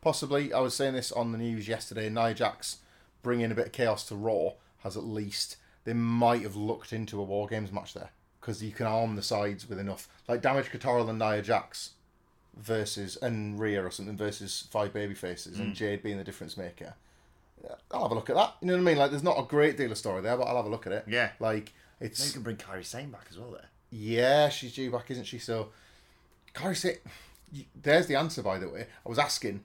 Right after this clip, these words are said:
Speaker 1: for somebody
Speaker 2: Yeah.
Speaker 1: brand new to just drop in that is unrelated to any of these, like, figures that you feel like you've seen too much of.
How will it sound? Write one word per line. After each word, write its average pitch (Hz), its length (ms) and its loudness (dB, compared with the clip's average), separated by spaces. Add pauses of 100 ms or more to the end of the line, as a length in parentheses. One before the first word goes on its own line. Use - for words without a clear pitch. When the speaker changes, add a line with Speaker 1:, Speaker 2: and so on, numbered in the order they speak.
(120)
Speaker 1:
for - 100 -14
somebody - 260 2
Speaker 2:
Yeah. - 100 2
Speaker 1:
brand 143 200 4
new 139 160 4
to 107 60 -4
just 104 180 -8
drop 139 240 4
in 104 240 -2
that 95 120 -4
is 110 120 -6
unrelated 123 460 2
to 117 100 -4
any 127 120 -2
of 123 60 -2
these, 120 260 -2 (240)
like, 113 160 -2
figures 120 320 0
that 110 60 -8
you 104 80 -8
feel 120 200 0
like 110 100 0
you've - 80 -8
seen 113 160 -6
too 107 160 -6
much 120 200 -6
of. 95 180 -8